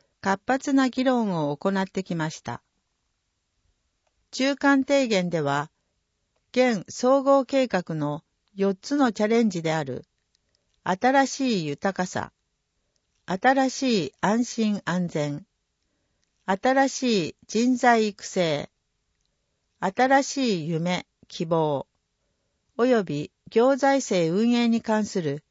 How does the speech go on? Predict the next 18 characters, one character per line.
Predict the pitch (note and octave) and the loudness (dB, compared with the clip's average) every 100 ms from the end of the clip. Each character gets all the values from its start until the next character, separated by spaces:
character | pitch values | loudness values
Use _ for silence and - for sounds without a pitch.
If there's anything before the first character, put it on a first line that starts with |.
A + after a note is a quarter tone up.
| _ _ _ _ _ _ - | _ _ _ _ _ _ -6
挑 | C4 C4+ C#4+ | 0 2 2
戦 | - C4+ C4+ | 2 2 2
す | - | -2
る | B3 C4 | -2 -2
県 | B3+ C4 A#3+ | 0 0 0
庁 | - E3 D3 C#3+ - _ - | -2 -2 -2 -4 -8 _ -6
へ | A3+ | -2
の | F#3+ D3+ | -2 -4
変 | E3+ G3 | -4 -6
革 | G#3+ G3 - E3+ D#3+ _ _ _ _ | -6 -8 -6 -6 -6 _ _ _ _
に | A#3 A#3+ | -4 -4
つ | - B3+ | -2 -2
い | G3 | -2
て、 | - C#3 E3 _ _ _ _ _ | -4 -6 -6 _ _ _ _ _
そ | - A#3+ | -2 2
れ | C#4 | 2
ぞ | B3 F3 | 2 0
れ | D#3 - | -2 -4